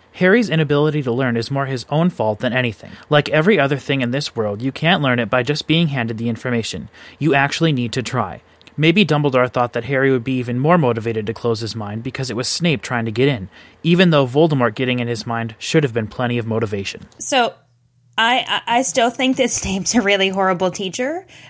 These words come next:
Speaker 2: but I do, I do think that he's probably teaching it correctly.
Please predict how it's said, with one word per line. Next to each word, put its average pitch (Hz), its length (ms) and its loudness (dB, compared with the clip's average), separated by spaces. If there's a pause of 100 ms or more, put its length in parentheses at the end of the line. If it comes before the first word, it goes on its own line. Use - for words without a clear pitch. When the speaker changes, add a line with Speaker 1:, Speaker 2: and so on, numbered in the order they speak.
Speaker 2:
but 214 120 2
I 214 100 4
do, 247 260 2
I 269 200 6
do 285 320 4
think 240 300 0
that 240 120 2
he's 233 220 -4
probably 185 840 -2 (180)
teaching 196 400 -4
it 165 200 -6 (280)
correctly. 165 840 -6